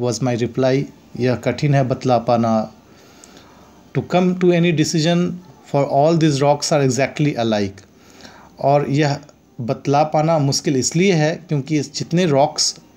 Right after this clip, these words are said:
अ, यहाँ पे स-, अ, दिख रहे हैं सामने में, वो सब एक जैसा दिख रहा है। At the same time, the impression on my mind is that I recognize the promono-, montory, uh, promontory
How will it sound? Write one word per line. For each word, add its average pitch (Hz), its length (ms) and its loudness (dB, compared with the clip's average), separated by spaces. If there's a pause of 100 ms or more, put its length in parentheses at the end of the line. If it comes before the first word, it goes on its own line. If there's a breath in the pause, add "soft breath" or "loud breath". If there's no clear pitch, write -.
अ, 139 60 -2
यहाँ 131 300 0
पे 143 140 -4
स-, - 280 -8
अ, 127 160 -2
दिख 131 320 -2
रहे 139 120 0
हैं 127 60 -2
सामने 123 380 -2
में, 170 140 -2
वो 147 200 -2
सब 170 280 -2
एक 165 180 -2 (180)
जैसा 139 340 0
दिख 110 260 -4
रहा 95 220 -2
है। 95 80 -12 (640 loud breath)
At 117 180 -2
the - 140 -2
same 180 200 0
time, 156 300 0
the 135 180 0
impression 139 400 -4
on 143 180 0
my 135 200 2
mind 147 300 0
is 117 220 -2
that 127 220 0 (320 loud breath)
I 127 120 0
recognize 135 580 -2
the 143 220 -2 (840 loud breath)
promono-, 156 960 2 (240)
montory, 143 600 2 (1300 loud breath)
uh, 120 340 2 (1300 loud breath)
promontory 160 720 2